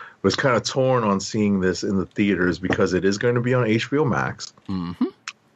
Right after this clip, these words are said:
Speaker 1: And, but, but it feels like this is a theater experience.
Speaker 2: Yeah.
Speaker 1: So we may circle back to it once we watch it at home and see if it's worth going to the theaters.
Speaker 2: Hmm. Fun fact, not so fun fact.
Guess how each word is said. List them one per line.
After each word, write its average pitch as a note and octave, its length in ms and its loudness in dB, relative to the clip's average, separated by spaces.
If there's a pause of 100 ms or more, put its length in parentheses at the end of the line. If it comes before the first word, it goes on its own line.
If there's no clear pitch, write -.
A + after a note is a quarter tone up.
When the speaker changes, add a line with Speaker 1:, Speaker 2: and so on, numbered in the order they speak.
(140)
Speaker 1:
And, G2+ 600 4
but, A#2+ 240 2
but A#2+ 140 2
it A2+ 80 -2
feels C3+ 400 0
like A2 240 0
this G#2 200 -4
is G2 120 -2
a G2 100 0 (280)
theater F#2+ 720 0 (560)
experience. F#2 1120 -2 (280)
Speaker 2:
Yeah. B2 260 -2
Speaker 1:
So G#2+ 420 0 (320)
we C3 80 0
may B2+ 540 2
circle A#2 460 0
back G#2 400 0
to A2 260 0
it G2+ 60 4
once F#2+ 280 -2
we G#2 80 0
watch F#2 380 2
it F2 60 -2
at E2+ 100 2
home E2 400 -2 (160)
and G#2+ 180 2
see G#2 120 4
if F#2+ 80 2
it's D#2+ 100 -2
worth F2 260 2
going F2 220 2
to F#2 100 2
the D#2+ 120 2
theaters. B1+ 580 0 (200)
Speaker 2:
Hmm. F2+ 240 -4 (300)
Fun E3+ 360 2
fact, B2+ 500 0 (220)
not B2 260 2
so G#2+ 180 -6
fun F#2 240 -6
fact. F2 380 -6